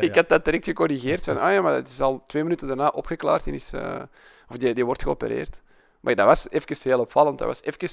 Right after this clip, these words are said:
Speaker 2: ene minuut lang het strafste
Speaker 1: Mhm.
Speaker 2: nieuws van die selectie. <laughs> Totdat dat bleek dat hij gewoon, eh, medische problemen had. Maar ja, verder zijn er eigenlijk weinig verrassingen, vind ik. En ik zeg het,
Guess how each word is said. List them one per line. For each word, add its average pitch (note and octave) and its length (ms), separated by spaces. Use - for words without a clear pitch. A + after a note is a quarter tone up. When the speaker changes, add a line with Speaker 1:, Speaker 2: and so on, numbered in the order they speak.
Speaker 2:
ene D#3+ 200
minuut E3 240
lang D3+ 180
het D#3 100
strafste C3+ 360
Speaker 1:
Mhm. C#3+ 100
Speaker 2:
nieuws F3+ 140
van C3+ 120
die C3+ 100
selectie. C#3 480
<laughs> - 400
Totdat - 320
dat B2+ 160
bleek C3 200
dat C#3 120
hij C3+ 100
gewoon, B2 400
eh, A#2 180
medische B2 420
problemen A#2+ 460
had. A#2 120
Maar A#2+ 220
ja, D2 120
verder B2+ 260
zijn B2+ 180
er A2 80
eigenlijk C#3 360
weinig A#2+ 300
verrassingen, A#2+ 540
vind A#2 140
ik. B2 60
En A#2+ 60
ik A#2+ 100
zeg D#3 160
het, D3 200